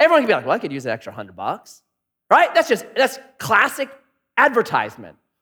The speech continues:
Who's completely satisfied with their spouse or their house or their car or their job or their kids or school or their parents, right? Nobody is.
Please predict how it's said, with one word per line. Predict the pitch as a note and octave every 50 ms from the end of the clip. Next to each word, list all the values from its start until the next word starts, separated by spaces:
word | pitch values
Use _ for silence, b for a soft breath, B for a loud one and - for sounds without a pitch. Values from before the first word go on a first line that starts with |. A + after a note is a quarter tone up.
| _
Who's | D4 F#4 F4 -
completely | D#4 C4+ B3+ D#4+ D#4+ D4 D4
satisfied | - - C#4+ C#4 C4 C4 - A3+ G#3 F#3+ F3+
with | F3 -
their | F3 D3 B2 - - -
spouse | - - - - - G#3+ G#3+ G3+ F3 D#3+ D#3 - -
or | - D3 C#3+
their | C#3+ C#3 C3+
house | - - F3 F#3 G3 F#3 D#3+ D#3 - - _ _ -
or | E3+ D#3+
their | D3 D3
car | D3 - - F#3 F#3 E3 D3+ C#3+ C#3 - - - -
or | F3 F#3
their | E3+ D#3+ D#3
job | C3+ A2+ F3 F3 E3+ E3+ D#3+ D3 C3+ - - -
or | F3+
their | E3+ D#3+ D#3
kids | - - G#3 G3+ E3+ D#3 D3 D3 - - - -
or | F3 F3+
school | F3 - - - G#3 A3 G3+ F3 E3+ D#3+ - - -
or | F3 G3
their | F3 E3
parents, | - - A#3+ G#3+ F3 D#3 -
right? | G3 G#3 G#3+ G#3+ - - -
Nobody | C4 D#4+ F4+ F4 C#4+ B3+ G#3+ E3+ C#3+ C3 B2
is. | A2+ G2+ E2 E2 _ - - - - _